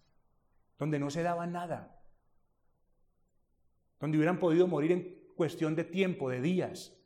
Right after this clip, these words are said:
Pero vino alimento de la nada, vino alimento del cielo. Dios les dio ese alimento. Asimismo bebieron de esa agua que brotaba de la peña,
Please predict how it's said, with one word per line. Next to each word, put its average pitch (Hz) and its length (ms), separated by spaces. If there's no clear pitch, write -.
Pero 127 140
vino 160 220
alimento 175 560
de 175 100
la 139 140
nada, 156 340
vino 143 200
alimento 165 380
del 143 200
cielo. 151 480
Dios 160 480
les 131 220
dio 170 180
ese 175 160
alimento. 156 580
Asimismo 175 500
bebieron 175 400
de 170 140
esa 185 280
agua 190 220
que 190 100
brotaba 165 380
de 180 80
la 156 160
peña, 165 380